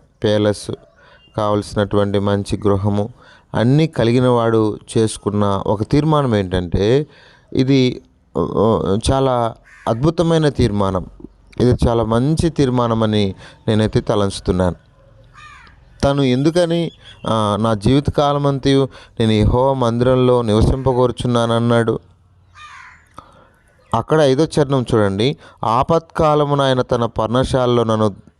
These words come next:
దాచును, తన గుడారపు మాటును నన్ను దాచును." అంటే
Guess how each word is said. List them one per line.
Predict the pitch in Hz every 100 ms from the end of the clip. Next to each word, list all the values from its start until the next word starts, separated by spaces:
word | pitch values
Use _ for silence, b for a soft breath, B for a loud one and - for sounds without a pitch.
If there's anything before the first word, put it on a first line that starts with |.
| -
దాచును, | 90 98 104 123 - 127 98 104 127 B B -
తన | 127 120
గుడారపు | 104 117 131 143 156 160 156 147
మాటును | 127 110 113 123 131 127
నన్ను | 123 120
దాచును." | 110 104 101 - 98 92 - _ - - B B B B
అంటే | 135 147 127 120 160